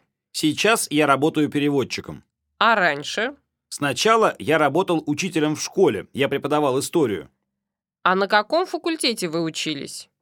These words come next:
Speaker 1: На историческом. Мне нравилось изучать историю, и я хотел стать историком.
Speaker 2: А почему вы стали переводчиком?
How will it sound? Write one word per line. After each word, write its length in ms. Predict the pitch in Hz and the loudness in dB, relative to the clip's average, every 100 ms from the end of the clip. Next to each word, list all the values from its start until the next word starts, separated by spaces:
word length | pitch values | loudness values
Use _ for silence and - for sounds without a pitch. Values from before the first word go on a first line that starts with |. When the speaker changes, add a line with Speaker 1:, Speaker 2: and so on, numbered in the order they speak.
| _ | _
Speaker 1:
На 160 | 120 135 | -4 -2
историческом. 760 | 131 208 190 196 - 156 123 _ _ _ | 2 4 2 -2 -4 -4 -6 _ _ _
Мне 180 | 139 208 | -2 2
нравилось 500 | 233 240 160 135 - | 4 4 2 0 -2
изучать 380 | 131 151 151 123 | -4 -2 -2 -2
историю, 560 | 147 165 151 113 98 | -2 0 2 2 -2
и 80 | 104 | 0
я 160 | 139 202 | 0 2
хотел 320 | 147 - 147 | 0 0 -2
стать 260 | 135 135 | -2 -4
историком. 640 | 120 - 123 117 104 90 76 _ _ _ _ _ _ - | -4 -4 -2 -2 -4 -8 -10 _ _ _ _ _ _ -2
Speaker 2:
А 120 | 175 | 0
почему 480 | 185 180 180 196 277 | 0 -2 -2 -2 0
вы 120 | 302 | -4
стали 320 | - 285 285 | -2 -2 -2
переводчиком? 960 | 277 277 285 285 185 - 147 143 131 | -4 -6 -2 -2 -2 -6 -8 -8 -10